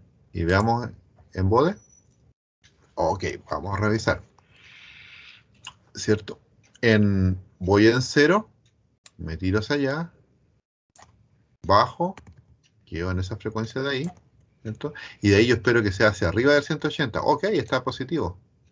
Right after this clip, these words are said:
Bien. Margen de fase está ok, es positivo. Voy al margen de ganancia, ¿cierto? Voy a estar los ciento ochenta, ¿cierto? Me tiro hacia allá,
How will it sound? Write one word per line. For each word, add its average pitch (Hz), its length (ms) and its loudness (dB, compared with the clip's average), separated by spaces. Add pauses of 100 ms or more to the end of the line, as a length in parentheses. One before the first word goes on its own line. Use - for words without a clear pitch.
(960)
Bien. 110 260 -2 (1700)
Margen 98 320 -2
de 110 80 4
fase 117 280 0
está 131 200 -2
ok, 131 100 -6
es 85 460 -10
positivo. 98 460 -6 (600)
Voy 101 140 2
al 110 100 6
margen 117 320 -2
de 123 100 -4
ganancia, 123 600 -2 (380)
¿cierto? 90 360 -10 (200)
Voy 87 220 -4
a - 20 2
estar 95 180 0
los 104 140 0
ciento 113 240 -6
ochenta, 143 680 -6 (200)
¿cierto? - 380 -16
Me 85 160 -4
tiro 104 260 -2
hacia - 180 -8
allá, 143 300 -2